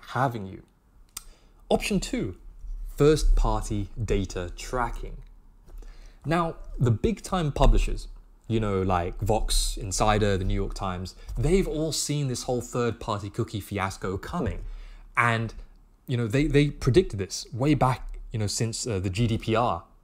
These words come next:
thing happened in two thousand sixteen. So they've already started doing first-party data tracking. This means that they've started collecting your user data by themselves.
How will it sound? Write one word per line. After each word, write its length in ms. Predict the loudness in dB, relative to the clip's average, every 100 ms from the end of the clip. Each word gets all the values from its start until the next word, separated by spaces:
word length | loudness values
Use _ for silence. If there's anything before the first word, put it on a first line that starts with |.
| _
thing 180 | -8 -6
happened 380 | -2 -4 -4 -8
in 80 | -6
two 120 | 0
thousand 260 | 0 0
sixteen. 500 | -2 -6 -4 -4 -6 -12 -20 -16
So 180 | -6 -2
they've 200 | 4 2
already 540 | 2 2 2 2 0 -2
started 420 | -4 -6 -6 -6
doing 320 | -4 -4 -6 -12 -20
first-party 1000 | -12 -2 0 0 -4 -8 -4 -4 -2 -4
data 380 | -2 0 -2 -4
tracking. 480 | -8 -8 -10 -20 -20 -20 -18 -16 -10
This 260 | 0 2 2
means 280 | -2 -2 -2
that 160 | -2
they've 140 | -2 -4
started 460 | 0 2 2 0
collecting 560 | 0 -4 -4 -6 -6 -4
your 180 | -2 -2
user 340 | 0 2 2
data 440 | 2 0 0 -4 -6 -18 -20 -10
by 180 | -4 -2
themselves. 720 | -2 -6 -4 -2 -2 -6 -12